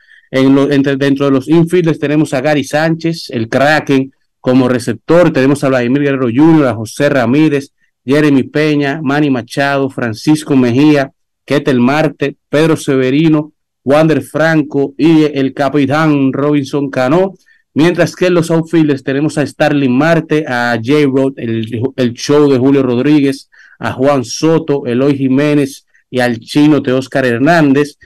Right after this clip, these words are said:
Mientras que en los designados tenemos a Francisco de Vers y a Nelson Cruz.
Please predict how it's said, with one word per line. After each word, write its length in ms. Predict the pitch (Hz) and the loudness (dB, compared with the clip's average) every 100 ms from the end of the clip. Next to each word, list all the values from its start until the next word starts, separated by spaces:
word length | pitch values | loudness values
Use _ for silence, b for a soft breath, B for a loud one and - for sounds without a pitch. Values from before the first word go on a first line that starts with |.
| b _ | b _
Mientras 400 | 139 160 165 - | -2 0 -2 -2
que 100 | 170 | 0
en 80 | 160 | 2
los 140 | 156 | 2
designados 640 | 147 - 135 139 156 143 | 0 -2 -2 0 0 -2
tenemos 380 | 135 135 143 139 | -2 -2 -2 -4
a 140 | 143 131 | -6 -4
Francisco 500 | 135 117 151 143 147 | -4 -2 -4 -2 0
de 120 | 139 | 0
Vers 420 | 139 151 139 139 | 2 2 2 0
y 80 | 127 | -2
a 60 | |
Nelson 420 | 123 135 - 135 117 | 0 -2 -2 -4 -2
Cruz. 460 | 151 175 175 - | 2 4 2 -2